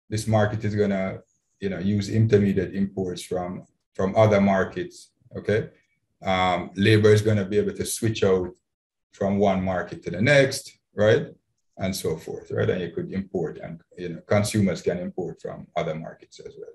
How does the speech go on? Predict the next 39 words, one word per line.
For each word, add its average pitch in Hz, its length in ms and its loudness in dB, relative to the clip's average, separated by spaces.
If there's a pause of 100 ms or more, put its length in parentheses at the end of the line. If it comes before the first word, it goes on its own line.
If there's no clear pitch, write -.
to - 60 -20
eat, - 360 -20 (340)
okay? 110 220 2 (800)
Um, 117 280 8
and 127 80 6
so 139 180 6
a - 60 -4
quick 208 180 4
overview 160 460 6
of 139 60 4
the 143 40 6
model 143 320 2
is 127 200 -2
just, 120 260 0
just 117 240 -4
think 135 180 -2
of 135 160 6
it, 117 160 0
right? 120 180 2
So 117 220 2
a 110 60 4
static 113 500 0 (640)
in-court 117 480 0
model, 143 260 4
say 120 200 0
you 120 100 2
have, 107 220 2
like, 104 340 2
you 107 60 -2
know, 101 120 -2
discrete 110 440 -4
number 98 460 2
of, - 120 -14 (380)
uh, 98 240 -4
locations, 104 720 2
discrete 101 420 -4
number 95 300 -2
of 90 100 -8
industries, 113 920 2